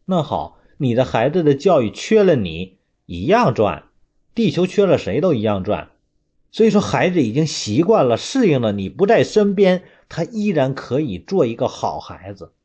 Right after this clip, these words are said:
然后呢，本身他已经适应了，结果你当啷回来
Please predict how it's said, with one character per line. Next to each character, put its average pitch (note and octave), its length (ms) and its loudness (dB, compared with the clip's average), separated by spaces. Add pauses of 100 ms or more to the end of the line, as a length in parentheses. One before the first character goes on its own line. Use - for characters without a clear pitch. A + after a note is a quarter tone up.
(800)
然 E3 240 2
后 F3+ 140 2
呢， G#2+ 300 -4 (160)
本 G2 180 -2
身 C#3+ 140 -8
他 C#3+ 100 -2
已 G#2+ 80 -6
经 A2+ 120 -6
适 C#3 220 -6
应 F#2+ 100 -4
了， E2 100 -8
结 E3 160 -2
果 G3 120 2
你 A#2 120 0
当 E3 240 2
啷 D#3+ 140 4
回 A#2+ 200 0
来 A#2+ 220 2